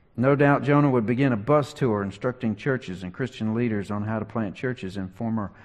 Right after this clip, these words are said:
pagan temples. Indeed, if Jonah were alive today, there would be invitations to appear on television and radio to describe life inside a whale. Featured articles would detail his closed-door meetings with the kings of Nineveh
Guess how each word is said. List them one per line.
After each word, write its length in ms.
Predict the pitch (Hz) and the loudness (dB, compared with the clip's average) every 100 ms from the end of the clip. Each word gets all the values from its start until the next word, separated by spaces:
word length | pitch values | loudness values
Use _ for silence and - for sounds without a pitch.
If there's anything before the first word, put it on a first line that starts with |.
| - _ - | -20 _ -10
pagan 440 | 131 123 117 110 | -4 -2 -2 -2
temples. 640 | 127 151 - - - - _ _ _ _ _ _ _ | -2 -6 -6 -18 -20 -20 _ _ _ _ _ _ _
Indeed, 600 | 113 123 135 185 143 120 98 | -4 2 6 8 8 4 0
if 160 | 95 | -4
Jonah 340 | 143 147 175 175 | 2 4 4 4
were 160 | 127 | 4
alive 420 | 123 131 160 175 | 6 4 4 2
today, 420 | 147 120 143 151 143 | 0 0 2 2 2
there 180 | 123 | 2
would 200 | 113 101 | 2 -2
be 260 | 110 120 117 | 0 0 2
invitations 920 | 135 160 165 147 143 143 139 139 131 | 0 0 -2 -2 -2 -2 -4 -8 -6
to 120 | - | -6
appear 280 | 107 - 131 | -6 0 0
on 160 | 113 104 | 2 0
television 640 | 165 170 160 160 156 160 | 0 0 0 -2 -4 -4
and 180 | 127 90 | -4 0
radio 520 | 139 160 151 147 143 | 2 2 2 0 -2
to 120 | 127 | -4
describe 500 | 92 101 - 117 117 | -6 -8 -4 -2 0
life 300 | 117 131 143 | 2 2 2
inside 380 | 113 107 107 104 | -2 -4 -2 -2
a 60 | 85 | -4
whale. 580 | 80 120 127 127 117 - - - _ _ _ _ | -2 0 2 0 -2 -8 -20 -20 _ _ _ _
Featured 360 | 143 139 127 | -2 0 2
articles 640 | 120 131 131 - 127 117 107 | 4 6 4 0 0 -2 -4
would 180 | 107 104 | -6 -2
detail 400 | 127 117 127 117 | -4 -2 -2 0
his 200 | 120 - | -2 -4
closed-door 720 | - 123 127 110 117 117 120 | -2 0 0 -2 -2 0 2
meetings 480 | 117 123 123 120 113 | 2 2 0 -2 -4
with 140 | 113 | -8
the 80 | 117 | -8
kings 420 | - 131 127 117 | -4 -2 -2 -2
of 80 | 113 | -2
Nineveh 520 | 117 123 113 117 113 | 0 0 0 -2 -2